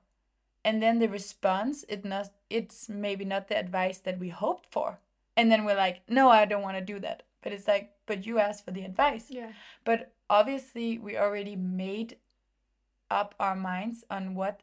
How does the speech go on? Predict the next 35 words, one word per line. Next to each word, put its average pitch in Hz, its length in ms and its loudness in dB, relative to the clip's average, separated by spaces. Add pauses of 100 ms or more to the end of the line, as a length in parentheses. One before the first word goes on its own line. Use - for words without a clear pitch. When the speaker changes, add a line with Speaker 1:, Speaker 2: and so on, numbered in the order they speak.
Speaker 1:
advice 185 540 -4
we 196 60 -10
wanted 185 320 -8
to 202 120 -12
have 180 280 -10
back, 208 320 -4 (560)
but 226 160 4
we're 208 160 -2
just 214 280 -4
not 202 160 0
ready 190 200 -4
to 185 120 -12
see 302 260 -6
it 254 140 -6
yet. - 160 -12
Speaker 2:
Mm. 226 440 -8 (280)
Speaker 1:
And 233 120 -2
it's - 180 -6
so 226 260 -2
funny 220 460 -4
that 208 260 2
we, 208 440 -8 (760)
it's 196 180 2
not 175 180 -4
funny. 202 560 -2 (240)
It's 233 280 2
so 226 220 8
Speaker 2:
<laughs> 220 100 6
Speaker 1:
interesting. 285 640 2
Speaker 2:
Hashtag 233 460 0
it's 220 140 -6
so 214 200 -4
funny. 208 260 0
Speaker 1:
It's 254 240 0
so, 269 260 12